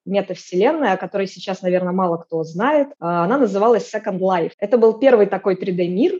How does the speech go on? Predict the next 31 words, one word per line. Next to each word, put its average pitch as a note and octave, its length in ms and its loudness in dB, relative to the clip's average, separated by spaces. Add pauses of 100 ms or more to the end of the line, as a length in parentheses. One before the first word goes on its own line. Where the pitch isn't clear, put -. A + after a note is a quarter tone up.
(160)
куда G3+ 460 0
пользователи F3+ 600 -6
приходили F3+ 720 -2
без F#3 260 -4
какой-то F3+ 380 -4
конкретной F3 520 -4
цели. F3 320 -2
Они E3+ 200 -6
приходили F3+ 520 -4
туда F#3 440 -2 (400)
просто F#3+ 380 -2
общаться. C4+ 800 0 (460)
Э, F3 300 -4
это G3+ 160 -4
была G3+ 240 4
такая F#3+ 240 -2
песочница, A#3+ 920 -2
где F3+ 200 -4
можно F#3 300 -6
было F3+ 560 -4 (180)
выбрать F3 300 -8
себе F3 240 -2
аватар, C#4 560 0
строить F#3+ 480 -4
все, F#3+ 200 -6
что F#3 200 -10
ты E3+ 100 -10
хочешь, - 680 0 (340)
космические F#3+ 580 -6
станции, G#3+ 1080 0
э, F3 440 -4